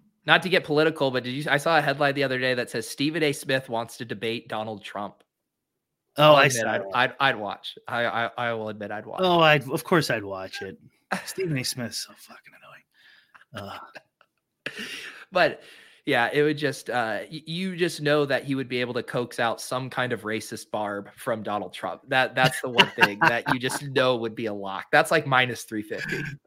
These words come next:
Speaker 2: Yeah, yeah, that would be, that would be great. Um,
Speaker 1: Yeah.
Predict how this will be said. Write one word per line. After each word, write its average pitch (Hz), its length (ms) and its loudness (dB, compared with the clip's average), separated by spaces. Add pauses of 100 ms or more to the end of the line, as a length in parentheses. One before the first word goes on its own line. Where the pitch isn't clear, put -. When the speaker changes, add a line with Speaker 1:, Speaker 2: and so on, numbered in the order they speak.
Speaker 2:
Yeah, 139 320 10 (200)
yeah, 123 420 4 (120)
that 135 240 2
would 135 160 6
be, 117 220 2
that 113 220 -2
would 110 120 0
be 107 80 -4
great. 107 440 -6 (300)
Um, 117 360 4
Speaker 1:
Yeah. 104 220 2